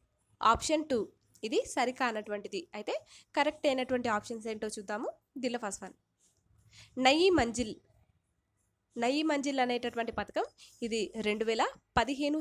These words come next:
సంవత్సరంలో అమలు చేయడం జరిగింది. నెక్స్ట్ సెకండ్ వన్ ఇందిరా మహిళా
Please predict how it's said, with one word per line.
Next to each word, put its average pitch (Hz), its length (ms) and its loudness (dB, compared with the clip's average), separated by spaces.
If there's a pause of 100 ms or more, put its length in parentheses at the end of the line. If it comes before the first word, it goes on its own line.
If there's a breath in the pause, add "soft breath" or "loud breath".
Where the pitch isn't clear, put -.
సంవత్సరంలో 214 520 -4 (1900)
అమలు 269 340 2
చేయడం 220 280 -2 (120)
జరిగింది. 196 360 -8 (1600)
నెక్స్ట్ 214 280 -2 (920 soft breath)
సెకండ్ 262 300 0
వన్ - 120 -8 (2750 soft breath)
ఇందిరా 349 400 6 (360)
మహిళా 311 320 4